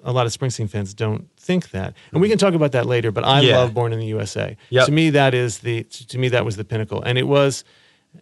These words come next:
Speaker 1: uh, it, it wasn't the first Springsteen album that I got into because I knew a lot of other stuff when I was a kid, but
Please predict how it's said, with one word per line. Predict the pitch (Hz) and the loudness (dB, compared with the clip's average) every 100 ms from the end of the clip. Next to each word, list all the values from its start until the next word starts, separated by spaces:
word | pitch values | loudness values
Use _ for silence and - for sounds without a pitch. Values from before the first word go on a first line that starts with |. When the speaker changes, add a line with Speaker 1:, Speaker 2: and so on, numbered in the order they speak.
| - | -16
Speaker 1:
uh, | - - _ _ | -16 -18 _ _
it, | - 139 - _ | -6 -6 -6 _
it | 156 | -2
wasn't | 151 185 202 | 2 2 2
the | 156 | -2
first | - 156 143 - - | 0 0 0 -6 -12
Springsteen | - 147 135 135 | -6 -4 -2 -2
album | 127 120 110 | 0 0 -2
that | 107 107 | -2 -2
I | 104 | -4
got | 98 107 107 | -6 -6 -4
into | 120 135 170 170 151 - 123 | -4 -4 -4 -4 -6 -14 -14
because | 117 - 117 107 | -12 -6 -4 -4
I | 110 | -4
knew | 117 120 | -2 0
a | |
lot | 110 110 | 0 -2
of | |
other | 113 110 | -4 -6
stuff | - 131 | -4 -4
when | 117 | -4
I | 110 | -8
was | 101 | -10
a | |
kid, | - 143 156 160 - | -8 -4 -4 -6 -2
but | 113 113 | -2 -2